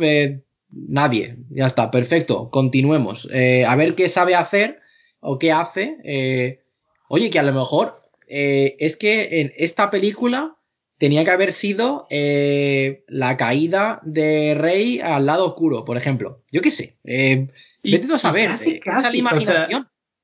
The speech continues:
Speaker 2: hubo, hubo un momento que yo sí creí que dije, "Capaz que pasa eso", porque cuando, cuando pasa una de las escenas que más odié de esta película, que es cuando derriba la nave donde va,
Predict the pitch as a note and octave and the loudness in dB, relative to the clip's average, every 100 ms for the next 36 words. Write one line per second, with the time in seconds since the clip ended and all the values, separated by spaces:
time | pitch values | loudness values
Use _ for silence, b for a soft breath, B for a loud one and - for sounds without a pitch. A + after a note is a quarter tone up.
0 | _ G3 G#3+ G#3 A3 D#4+ F4 F#3 G#3 G#3+ | _ -4 -2 0 0 2 2 2 0 -4
1 | C#4+ F#3+ E3+ E3+ - E3 D3+ E3 F3+ D#3+ | -2 -2 -2 -6 -4 -2 0 0 -2 0
2 | - E3 D3+ C3 - _ _ D3 C#3 E3+ | 2 2 2 -2 -8 _ _ -2 2 0
3 | - C#4 D#3+ C#3+ D#3 C3+ - - - E3 | 0 0 2 2 2 0 -2 -8 -4 -2
4 | C#3 D3+ C#3+ C#3+ C#3+ D#3 D3+ D3+ D3+ D3 | 0 2 2 2 0 0 0 2 2 2
5 | D3 D3 b b b b b - D#3+ D#3 | 0 -2 b b b b b -2 0 2
6 | D#3 G3 G3+ A3+ A3+ F3 F3 F#3 D#3 C3+ | 2 0 2 0 0 -2 0 0 0 -4
7 | D#3+ D3 C#3+ C3+ D#3 E3 D3+ B2+ B2 C3 | -4 -2 0 0 0 0 0 -2 -2 0
8 | C#3 C3+ - - - _ _ _ _ _ | 2 2 0 -8 -16 _ _ _ _ _
9 | D#3 C#3 C#3 D#3 E3+ D#3+ C#3 C#3+ D3 C3+ | -2 0 2 2 2 0 -2 -4 0 0
10 | C#3 D#3+ D#3+ F#3 F#3 D3+ C3 C3 E3 D3 | 0 0 -2 -2 -2 -2 -2 -2 0 2
11 | B2+ C3 C3 C3+ D3 C#3+ C3+ C3+ C#3 C#3+ | 2 0 0 0 2 0 2 2 2 0
12 | C3+ B2+ B2+ C3 C3+ C3+ - | -2 -4 -2 0 0 -2 -8